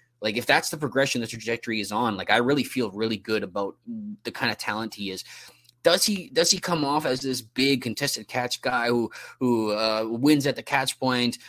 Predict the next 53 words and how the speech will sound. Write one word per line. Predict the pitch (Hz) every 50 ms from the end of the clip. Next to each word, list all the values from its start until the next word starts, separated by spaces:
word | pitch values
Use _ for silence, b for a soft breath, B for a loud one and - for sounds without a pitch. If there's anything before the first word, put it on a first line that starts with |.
| B -
um, | - 110 113
flashes | - - 165 156 - - - 151 139 123
you | 135 131
with | 127 123
this | 127 123 -
amazing | 117 107 120 127 120 120 113
speed, | 107 - - - 123 131 131 120 107
burns | - 143 143 139 131
you | 131
down | 123 127 120
the | 120
sideline? | - 123 113 113 117 120 120 B B B B B B
He | -
doesn't | 165 180 214 226 220
necessarily | 190 208 - - 170 156 151 139
have | - - 117 113 120 120 -
all | - - 113 117
those | 110 104 107 110 -
elite | 110 113 110 107 107 -
traits | - - - 104 104 117 127 -
that | - 117
I | 113
think | 110 - 117 110
some | - 104
people | 101 110 104 - 101
look | 95 101 -
for. | - - 127 123
Maybe | 107 107 110 107
that's | 104 98 95 98 -
why | 107 101 101
they | 98 -
kinda | - 95 98 95
hold | 98 98 95 90
back | - 92 98 101 - 104
on | 117 127
him. | 139 143 151 170 - b b b b b b _
But | 143 139 - -
I | 131
think | - - 170 180 -
he, | - 151 143 127 127 127 120 -
he | 120 123 139 165 170
looks | 143 135 139 127 - -
like | 113 104
a | 110
very | 104 101 - 120 117 117 117 120 113 107
well-rounded | 98 101 107 104 101 104 98 98 101 95 101 101 104 101 - -
and | - 120 120 117 101 -
good | - 131 123 120 - -
player | - - 104 101 98 95 87 82 80
for | - - 98
the | 90 92
next | 90 85 - - -
level. | 50 62 - - _